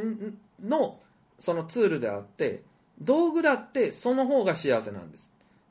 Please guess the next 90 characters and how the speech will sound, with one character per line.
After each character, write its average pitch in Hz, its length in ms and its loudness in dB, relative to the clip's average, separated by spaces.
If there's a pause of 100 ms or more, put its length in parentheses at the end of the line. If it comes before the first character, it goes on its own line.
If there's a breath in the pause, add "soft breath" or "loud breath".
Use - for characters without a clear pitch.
道 302 360 4
具 311 160 0
が 220 100 4
主 - 160 -2
役 147 240 0
で、 139 120 0
道 208 360 6
具 285 80 -2
だ 240 160 2
け 160 80 -4
の 131 80 -4
作 135 300 -8
品 135 160 -8
作 143 120 -8
ら 139 120 2
れ 117 80 -2
て 113 100 -10
も、 113 80 -8
道 202 240 4
具 254 80 2
は 233 80 4
幸 165 220 2
せ 175 100 -4
じ 165 100 -4
ゃ 151 40 -4
な 156 100 -6
い 131 80 -6
ん 107 40 -12
で - 100 -16
す。 - 120 -20 (440 soft breath)
道 302 280 2
具 311 100 -6
は 269 360 0 (240 soft breath)
人 247 200 -2
間 285 260 -2
が 277 120 0
そ 269 120 -2
の 247 120 0
道 254 300 0
具 277 120 -4
を 220 100 2
使 208 260 -4
っ 202 100 -2
て - 440 -2 (360)
ど 254 220 2
う 160 80 -6
頑 185 220 2
張 190 120 4
る 170 80 2
か、 127 140 -2
ど 220 140 0
う 220 80 2
幸 175 220 2
せ 165 100 -4
に 160 60 -4
な 165 120 -2
る 156 120 0
か 110 120 -4
っ 107 40 -4
て 175 240 -4
い 196 160 2
う 196 60 2
と 196 140 -2
こ 196 160 -2
ろ 180 160 0
で、 285 320 0 (240 loud breath)
脇 214 300 -2
役 294 280 4
を 277 100 2
や 277 100 4
る 277 100 -2
こ 285 140 -6
と 277 120 -2
が 294 140 4
道 190 280 4
具 220 120 -2
に 202 100 -4
と 139 120 -4
っ - 20 -8
て - 80 -14
一 120 180 -10
番 226 160 -2
幸 202 160 0
福 196 120 -6
な 170 120 -4
ん - 40 -8
で - 60 -14
す - 80 -20
よ - 100 -18
ね。 170 120 -18